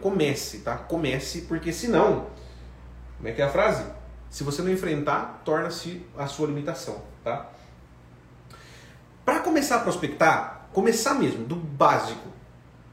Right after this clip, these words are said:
organize uma rotina. E não é só organizar uma rotina, "Ah, de tal hora a tal hora eu vou ficar ligando, eu vou,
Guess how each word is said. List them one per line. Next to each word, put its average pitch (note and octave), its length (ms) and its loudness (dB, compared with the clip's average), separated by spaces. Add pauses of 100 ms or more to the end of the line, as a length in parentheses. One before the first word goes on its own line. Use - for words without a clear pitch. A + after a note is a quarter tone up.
(140)
organize F#3 1000 4
uma D#3+ 120 -2
rotina. C3 480 -6 (600)
E F3+ 280 -4 (320)
não F3+ 200 6
é C4 80 6
só A#3+ 260 6
organizar F#3+ 400 6
uma D3 120 2
rotina, D3 480 2
"Ah, D#3 40 4
de C3 140 -2
tal F3 320 4
hora G3+ 200 8
a G3+ 40 2
tal E3+ 240 4
hora F#3+ 180 6
eu F3 80 2
vou D#3+ 180 2
ficar E3 460 2
ligando, C#3 460 2
eu C3 80 2
vou, D3+ 340 4